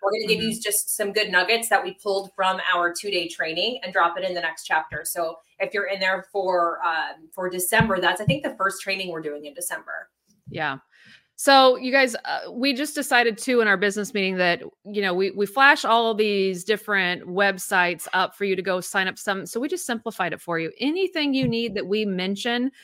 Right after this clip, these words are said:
Speaker 2: could be the next chapter. It could be a consult. It could be group coaching. It could be a, a workshop that we're doing, my parenting plan, her boundaries workshop, whatever it is.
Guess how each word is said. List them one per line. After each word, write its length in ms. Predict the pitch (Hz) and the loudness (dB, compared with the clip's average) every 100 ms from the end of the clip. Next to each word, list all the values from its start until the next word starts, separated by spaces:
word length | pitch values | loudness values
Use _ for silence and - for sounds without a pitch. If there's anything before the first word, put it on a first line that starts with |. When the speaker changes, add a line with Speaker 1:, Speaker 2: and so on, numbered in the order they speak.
| - | -20
Speaker 2:
could 160 | - 269 | -6 -2
be 80 | 269 | 2
the 80 | 247 | 2
next 240 | 247 - | 0 -4
chapter. 420 | - 202 170 160 | 4 6 6 0
It 80 | 160 | -2
could 180 | - 226 | 0 0
be 120 | 269 | 0
a 60 | 262 | -2
consult. 580 | - 240 208 196 175 160 | -2 -2 0 -2 -4 -6
It 80 | |
could 140 | - 226 | -4 -4
be 100 | 240 | 0
group 240 | 220 240 | 0 -2
coaching. 400 | - 208 180 170 | 0 -2 -2 -4
It 140 | 170 - | -4 -2
could 200 | 233 208 | -2 2
be 280 | 233 220 - - - | 2 2 -2 -18 2
a, 180 | - 220 | 8 10
a 80 | 208 | 8
workshop 580 | 208 226 220 - 202 190 | 8 6 4 6 6 6
that 120 | 190 | 0
we're 100 | 190 | 0
doing, 320 | 185 180 170 | 0 0 2
my 180 | 175 202 | 4 4
parenting 400 | 208 233 214 202 | 2 0 0 0
plan, 380 | 202 196 175 160 | -2 -2 0 0
her 220 | 165 220 | 2 0
boundaries 560 | 202 202 208 208 208 180 | 6 6 6 4 0 2
workshop, 380 | 185 - 170 190 | -2 0 0 2
whatever 260 | 220 226 | 2 4
it 40 | 226 | 2
is. 240 | 240 - | 0 -2